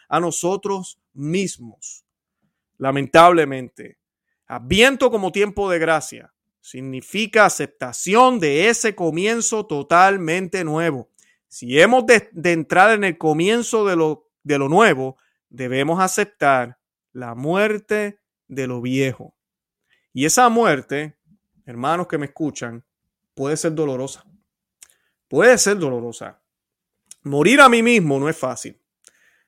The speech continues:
Dejar lo que soy, dejar esos malos hábitos, puede dolerme. Es más, y me debería doler,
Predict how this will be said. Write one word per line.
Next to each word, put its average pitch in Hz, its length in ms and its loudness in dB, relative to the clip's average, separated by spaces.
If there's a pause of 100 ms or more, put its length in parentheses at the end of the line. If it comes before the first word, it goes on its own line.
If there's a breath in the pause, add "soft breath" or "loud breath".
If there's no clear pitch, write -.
(120)
Dejar 170 500 8
lo 233 180 4
que 175 140 0
soy, 143 720 -2
dejar 143 360 4
esos 202 200 0
malos 180 400 0
hábitos, 127 720 -6 (960)
puede 208 540 4
dolerme. 127 520 -8 (880)
Es 156 80 -6
más, 170 200 -2
y - 20 -4
me 143 120 -4
debería 131 480 -6
doler, 135 440 -10